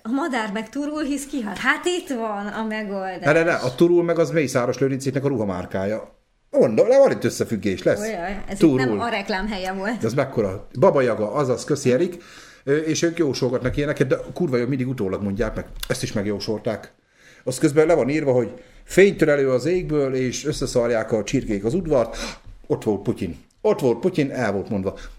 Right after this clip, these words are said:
Speaker 2: Akkora kamu az egész egyébként, akkora undorító, amúgy, hogy emberek még ebbe tudnak hinni, de mindegy. Na de hát, ha már olyan helyen dolgozunk, ahol dolgozunk, nem mondjuk ki a nevét, mert háromszor kimarad a cégnevet, ahol dolgozunk, megjelenik. Te-,
Speaker 1: Mhm.
Speaker 2: erre vigyázni
Speaker 1: De
Speaker 2: kell.
Speaker 1: mondani két varázsszó.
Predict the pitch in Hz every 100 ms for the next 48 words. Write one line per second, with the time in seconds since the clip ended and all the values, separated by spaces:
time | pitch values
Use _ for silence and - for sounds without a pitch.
0 | - - - - - 104 107 101 95 98
1 | 98 92 110 98 98 101 101 - - -
2 | 113 104 98 95 95 101 101 98 107 101
3 | 98 95 104 95 90 98 98 98 - 107
4 | 104 101 101 92 92 - - - - _
5 | _ _ - - - 113 104 92 92 95
6 | 95 107 143 117 110 101 107 101 104 98
7 | 92 98 135 123 101 107 143 135 117 -
8 | 110 110 107 98 98 92 - _ _ -
9 | - - - - 131 131 - 110 135 127
10 | 117 101 - 120 113 104 104 98 117 117
11 | 107 110 92 90 80 80 - 92 110 -
12 | 113 107 101 92 85 95 - 123 135 277
13 | 233 226 - 302 - 226 233 277 -